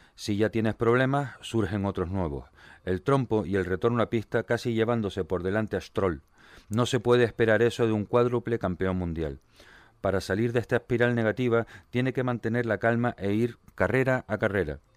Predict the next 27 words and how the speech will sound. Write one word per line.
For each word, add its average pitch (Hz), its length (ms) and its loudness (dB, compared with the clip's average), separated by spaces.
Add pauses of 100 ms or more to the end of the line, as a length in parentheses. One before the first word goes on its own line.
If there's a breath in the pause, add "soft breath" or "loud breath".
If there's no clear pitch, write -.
(540 loud breath)
Sobre 107 320 0
los 101 140 0
problemas 135 460 2
entre 127 200 0
Leclerc 113 460 2
y 107 60 0
Vettel 104 320 0
en 95 100 -2
la 90 100 -2
Q 107 140 -4
tres, 117 300 0 (1200 loud breath)
comentó 110 560 0
que 127 280 -2 (540 soft breath)
"tengo 139 240 2
que 127 100 2
decirlo 123 420 0
claramente, 98 680 0
a 110 140 0
este 127 200 -2
nivel 123 400 0
no 117 180 2
hay 123 80 4
medias 120 340 2
tintas 123 340 0
en 107 100 0
Fórmula 117 420 0
uno. 85 260 -2